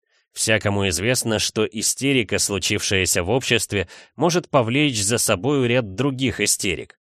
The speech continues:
С другой стороны, заикание и другие судорожные формы легко передаются предрасположенным субъектам совершенно непосредственно, путем невольного и незаметного прививания или внушения.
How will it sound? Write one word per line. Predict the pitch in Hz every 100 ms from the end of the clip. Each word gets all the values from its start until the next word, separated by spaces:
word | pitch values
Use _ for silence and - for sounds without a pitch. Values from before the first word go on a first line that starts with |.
| _ _ -
С | 87
другой | 98 101 120
стороны, | - 107 104 120 139
заикание | 85 92 95 - 95 110 123 127 120
и | - 120 110
другие | 90 123 123 131 98
судорожные | - 101 95 90 85 95 92
формы | - 160 165 156 - _ -
легко | 95 98 202
передаются | 196 180 147 143 175 - 160
предрасположенным | 156 135 131 - 123 131 123 120 120 113
субъектам | - 113 98 147 - 175
совершенно | 170 127 117 - 107 110 113
непосредственно, | 113 104 113 - 147 - - 85 78 78
путем | 92 85 120 120 104
невольного | 98 90 127 151 156 156
и | 147 147
незаметного | 143 135 104 104 117 139 135 131
прививания | 113 113 101 87 107 131 135 139
или | - - 98
внушения. | 87 90 113 104 82 62 -